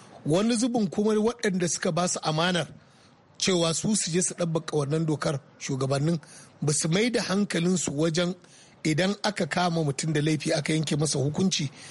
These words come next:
ko wani babban kamfani a yanke masa wani hukunci, i zamana an gani. To, rashin yin waɗannan abubuwan, ma'ana rashin amfani da dokokin da aka tsara, ai shine yake janyo matsalar, ba rashin dokar ba.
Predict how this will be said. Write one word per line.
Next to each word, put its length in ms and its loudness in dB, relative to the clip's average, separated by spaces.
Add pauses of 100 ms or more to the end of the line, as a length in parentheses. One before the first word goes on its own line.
(260)
ko 220 2
wani 140 2
babban 440 0
kamfani 480 0
a 140 0
yanke 240 0
masa 240 0
wani 180 2
hukunci, 540 0 (720)
i 40 2
zamana 440 2
an 140 0
gani. 320 2 (340)
To, 180 2
rashin 360 2
yin 160 2
waɗannan 440 0
abubuwan, 480 0 (720)
ma'ana 540 2
rashin 340 0
amfani 520 2
da 100 2
dokokin 600 0
da 120 0
aka 160 -2
tsara, 360 0
ai 100 0
shine 280 0
yake 220 0
janyo 260 2
matsalar, 340 0
ba 140 0
rashin 240 0
dokar 260 -2
ba. 200 -6